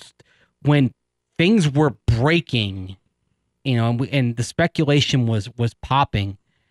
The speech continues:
um, you and I know how close it actually came to happening. And it's closer than a lo-,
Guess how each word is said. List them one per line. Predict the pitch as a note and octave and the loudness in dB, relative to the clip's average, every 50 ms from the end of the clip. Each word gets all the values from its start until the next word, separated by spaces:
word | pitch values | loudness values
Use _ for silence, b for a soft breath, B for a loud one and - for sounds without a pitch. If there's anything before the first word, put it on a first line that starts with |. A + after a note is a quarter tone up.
| _ _ _ _ _ _ _ - | _ _ _ _ _ _ _ -2
um, | B2+ B2 A#2 A2+ A2+ A2 G#2+ G#2+ G#2 G2 - _ _ _ _ _ _ _ _ _ _ _ _ _ _ _ _ _ | 0 2 2 2 2 0 0 -2 -4 -6 -8 _ _ _ _ _ _ _ _ _ _ _ _ _ _ _ _ _
you | - - C#3 E3+ G3 F#3+ | -4 0 2 2 4 4
and | E3+ E3 | 4 4
I | E3 E3 D#3+ D3 C#3 | 2 2 2 2 2
know | B2+ B2+ C#3 C#3 C3+ B2+ A#2+ A2+ A2 G#2+ G#2+ - | 2 4 4 4 4 4 2 2 0 -2 -4 -6
how | - - - C#3+ C3+ C3 | -10 -4 -2 0 0 0
close | - - - - - C#3+ C#3 C#3+ C#3+ - - - - | -2 -4 -14 -10 -4 0 0 0 0 0 -4 -8 -6
it | - C3+ B2+ - - | -4 -6 -4 -4 -4
actually | B2+ B2 B2+ - - - - - A#2+ A#2 | -2 -2 -2 -4 -6 -12 -8 -4 -4 -4
came | - - - A#2+ A#2 A2 A2 G2+ G2+ - | -4 -4 -4 -2 -2 0 -2 -4 -6 -10
to | - - - A#2 G#2+ G2 F#2+ - | -10 -4 -2 -2 -2 -2 -6 -10
happening. | - G#2 G2+ - - - - - - - _ _ _ _ _ _ _ _ _ _ _ _ _ _ _ _ _ _ _ _ _ _ _ _ _ _ _ | -8 -10 -8 -8 -10 -12 -12 -12 -18 -20 _ _ _ _ _ _ _ _ _ _ _ _ _ _ _ _ _ _ _ _ _ _ _ _ _ _ _
And | C3 B2 A#2 A2 | 0 0 0 0
it's | G#2+ - - | -2 -4 -10
closer | - - - - C#3+ C#3 C#3+ C#3+ C3 - - C#3 B2+ A#2+ | -16 -14 -8 -2 0 2 2 2 0 -2 -2 -2 -2 -2
than | G#2+ - B2 A#2 A#2 A2+ A2 A2 G#2+ G#2 G2+ F#2+ - _ _ _ _ _ _ _ _ _ _ _ | -2 -2 -2 0 0 0 -2 -2 -2 -4 -6 -6 -10 _ _ _ _ _ _ _ _ _ _ _
a | C3 | -2
lo-, | B2 A#2+ A#2 B2 B2+ | -2 0 -2 -2 -4